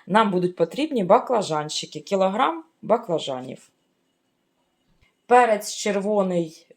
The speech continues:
солодкий, кіло, двісті п'ятдесят. Часничок, е, гострий перець, можна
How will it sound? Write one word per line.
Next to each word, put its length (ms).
солодкий, 960
кіло, 500
двісті 440
п'ятдесят. 840
Часничок, 1120
е, 380
гострий 560
перець, 680
можна 500